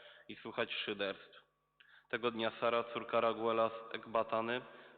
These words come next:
w Medii, również usłyszała słowa obelgi od jednej ze służących swojego ojca,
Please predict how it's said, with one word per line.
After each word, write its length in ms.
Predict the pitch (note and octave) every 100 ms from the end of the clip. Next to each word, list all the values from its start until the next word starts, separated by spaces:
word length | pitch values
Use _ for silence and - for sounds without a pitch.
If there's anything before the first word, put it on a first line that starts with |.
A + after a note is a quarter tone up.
| -
w 80 |
Medii, 340 | G#2 A2+ A2+ A#2+
również 340 | B2 A2+ A#2
usłyszała 420 | A2 - G#2+ A#2
słowa 280 | A2+ - A2
obelgi 460 | A2+ G#2 A#2 A#2 B2
od 120 | A2+
jednej 300 | A2+ A2+ A2+
ze 120 | A2
służących 500 | - A2 A2 A2 A2
swojego 380 | - A#2 G#2+ A2
ojca, 400 | A2 G#2+ - A2